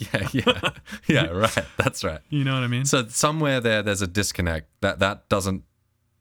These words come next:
Speaker 1: totally make sense to me. Um, how somebody can pay for another person's crimes in terms of receiving a punishment and that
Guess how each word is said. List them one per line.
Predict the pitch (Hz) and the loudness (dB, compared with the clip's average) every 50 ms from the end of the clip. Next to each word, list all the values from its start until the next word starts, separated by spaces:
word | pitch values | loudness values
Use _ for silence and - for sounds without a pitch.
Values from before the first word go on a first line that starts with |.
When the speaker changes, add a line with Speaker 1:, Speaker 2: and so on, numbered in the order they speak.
| _ _ _ _ _ _ | _ _ _ _ _ _
Speaker 1:
totally | - - 107 98 92 95 | -2 -2 0 0 0 0
make | 92 90 85 - | 0 -2 -2 -2
sense | - - 95 90 85 - | -2 -2 -2 -2 -2 -4
to | - 87 | -4 -6
me. | 80 76 73 69 87 - _ _ _ _ - - _ _ _ - - | -6 -8 -8 -10 -10 -14 _ _ _ _ -20 -20 _ _ _ -8 -4
Um, | 92 87 82 82 82 80 80 80 - _ _ _ _ _ _ - - | -2 0 0 0 0 -2 -2 -4 -6 _ _ _ _ _ _ -20 -12
how | - - 104 101 98 98 98 95 95 | -4 -2 0 0 2 2 2 0 0
somebody | - - 101 90 87 82 85 80 82 80 78 - _ _ - | 0 -2 -2 -2 0 0 -2 -2 -2 -6 -8 -10 _ _ -8
can | - 90 82 80 | -4 -2 -2 -2
pay | 78 85 85 78 76 76 | -2 -2 -2 -2 -4 -4
for | - - 87 82 | -4 -4 -2 -2
another | 80 80 78 80 | -2 -2 -2 -2
person's | 76 - 82 78 78 - 78 76 - - | -2 -2 -2 -2 -2 -4 -8 -8 -8 -8
crimes | - - 87 80 76 73 76 78 - - | -4 -4 -2 -2 -2 -4 -6 -6 -6 -6
in | 80 | -6
terms | 78 82 76 78 80 | -6 -4 -6 -6 -6
of | 80 - | -6 -6
receiving | 85 85 - - 98 90 82 82 80 | -4 -2 -2 0 0 -2 -2 -4 -4
a | 80 | -4
punishment | - - 82 82 78 - - 80 78 - | -4 -2 -2 -2 -4 -4 -4 -6 -6 -4
and | - 98 90 87 85 | -2 0 0 0 2
that | 92 90 90 - | 0 0 0 -2